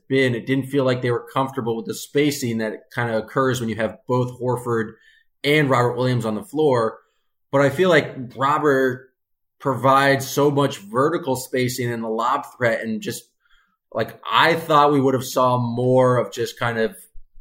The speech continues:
if Brook Lopez is really gonna be that sturdy at the rim, just, like, throwing it up to Rob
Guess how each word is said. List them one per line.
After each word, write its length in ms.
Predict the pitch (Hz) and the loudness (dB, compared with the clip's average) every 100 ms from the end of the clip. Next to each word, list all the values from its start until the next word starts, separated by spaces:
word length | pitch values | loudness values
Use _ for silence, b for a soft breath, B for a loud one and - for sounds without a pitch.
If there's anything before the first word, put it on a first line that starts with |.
| - - | -14 0
if 260 | 151 147 | 0 0
Brook 260 | 135 156 156 | 0 0 2
Lopez 420 | 135 147 139 131 | 2 2 2 2
is 140 | 120 117 | 0 -2
really 200 | 131 127 | -2 -2
gonna 140 | 120 | -4
be 120 | 123 | -4
that 240 | 120 120 - | -4 -4 -4
sturdy 300 | 131 127 120 | -4 -2 -2
at 100 | 117 | -2
the 60 | |
rim, 200 | 117 120 | -4 -4
just, 160 | 110 110 | -4 -6
like, 240 | 107 - | -8 -8
throwing 340 | 117 120 117 117 | -4 -2 0 -2
it 100 | 110 | -2
up 200 | 113 - | -2 -4
to 100 | 107 | -4
Rob 440 | 107 107 104 | -2 -2 -2